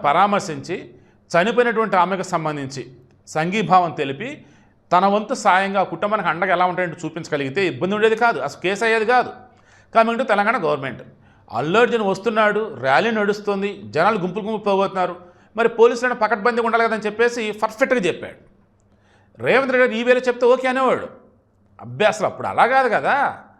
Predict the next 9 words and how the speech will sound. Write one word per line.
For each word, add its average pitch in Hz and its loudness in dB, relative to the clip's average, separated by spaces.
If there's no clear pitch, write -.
పర్మిషన్ 202 0
ఇవ్వలేదని 233 2
హైదరాబాద్ 240 2
పోలీసులు 233 0
అంటే, 240 -4
"ఇదిగో 240 2
పర్మిషన్ 226 2
ఇచ్చారు" 214 0
అంటాడు. 160 -2